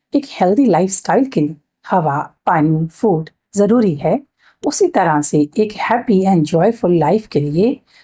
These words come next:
वास्तु and कुंडली विश्लेषण जरूरी है।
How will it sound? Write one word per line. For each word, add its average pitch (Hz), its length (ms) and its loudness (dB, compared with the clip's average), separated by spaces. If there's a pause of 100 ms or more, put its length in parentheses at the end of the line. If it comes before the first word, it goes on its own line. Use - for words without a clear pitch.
(240)
वास्तु 175 600 -2 (320)
and 220 200 2 (220)
कुंडली 240 360 4
विश्लेषण 170 580 0 (320)
जरूरी 175 360 2
है। - 180 -14